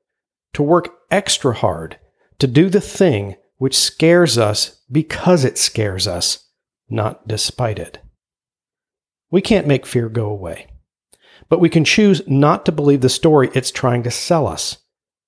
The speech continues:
because unlike fear, we can distinguish reality from fable.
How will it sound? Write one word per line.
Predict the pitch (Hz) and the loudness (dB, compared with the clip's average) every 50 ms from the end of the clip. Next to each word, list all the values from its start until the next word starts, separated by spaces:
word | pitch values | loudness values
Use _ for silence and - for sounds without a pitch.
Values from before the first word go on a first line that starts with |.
| _ _ | _ _
because | - 120 117 - - 127 120 113 - - _ _ - | -8 -8 -4 -2 0 0 0 0 -4 -8 _ _ 0
unlike | 156 170 170 160 151 131 - - | 2 4 4 4 2 2 0 -4
fear, | - - - - 202 180 131 101 98 101 98 _ _ _ _ _ _ _ _ _ - | -8 -6 0 2 2 2 2 2 -2 -6 -10 _ _ _ _ _ _ _ _ _ 0
we | 135 151 185 | 2 2 2
can | 180 - 160 139 | 2 2 0 2
distinguish | 120 120 - - - - 175 180 156 123 117 - - - - | 2 0 0 0 0 2 2 2 2 0 -2 -2 -6 -8 -4
reality | 113 127 123 120 117 120 127 131 135 131 143 147 147 - _ _ _ _ _ | -2 0 2 2 2 4 2 2 2 2 0 -2 -2 -6 _ _ _ _ _
from | - - 131 120 120 117 | -6 -4 -2 -2 -2 -2
fable. | - - - - 139 135 117 104 87 82 - - | -6 -8 -6 -2 -2 -2 -2 -2 -6 -10 -10 -14